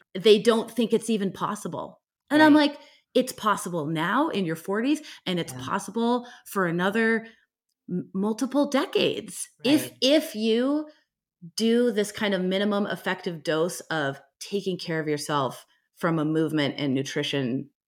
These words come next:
Speaker 1: standpoint.
Speaker 2: Minimum effective dose. I love that statement because I think that we
Speaker 1: Mm.
Speaker 2: are such an all or nothing society, a-, and we tend to think, "Okay, I, you know, we have the hurt, go hard or go home," and all these things, like,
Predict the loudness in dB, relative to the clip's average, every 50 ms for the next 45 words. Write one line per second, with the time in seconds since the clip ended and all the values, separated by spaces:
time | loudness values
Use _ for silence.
0 | _ _ _ -18 -10 -6 -6 -6 -6 -6 -10 -12 -14 -16 -16 -18 _ _ _ _
1 | -20 -20 -20 -20 -20 _ _ _ _ 2 4 6 6 6 6 4 4 0 -2 -6
2 | -6 -4 -6 -6 -6 -8 -8 -6 -4 -4 -2 -2 -4 -6 -8 -12 -14 _ _ 2
3 | 2 4 2 0 0 0 -2 0 0 -2 -2 -4 -4 -4 -6 -6 -6 -6 -8 -12
4 | -12 _ -8 -6 -4 -2 0 -2 -2 -2 -2 -2 -4 -2 -2 -4 -4 -4 -4 -2
5 | 0 0 0 0 -2 -4 -6 -6 -6 -4 -4 -2 -2 -4 -4 -6 -10 -10 -8 -8
6 | -8 -10 -10 -6 _ 0 0 0 0 -2 -2 -2 0 -2 -2 -2 -2 -4 -2 -2
7 | -2 -4 -6 -6 -10 _ _ -14 -10 -8 -8 -6 -4 -2 -2 0 0 0 0 0
8 | 0 -2 -4 -6 _ _ -8 -8 -6 -4 -2 -2 0 0 -2 0 -2 -2 0 -2
9 | -2 -2 -4 -4 -4 -4 -6 -4 -2 0 0 0 0 0 -2 -4 -6 -6 -6 -4
10 | -4 -2 -2 -4 -4 -6 -10 -10 -8 -2 -2 -2 -2 -2 _ _ _ -2 0 2
11 | 6 8 8 8 8 8 6 4 4 6 4 4 4 4 4 2 2 2 4 4
12 | 4 4 2 0 -2 0 0 0 0 0 0 -2 -2 -2 -4 -4 -6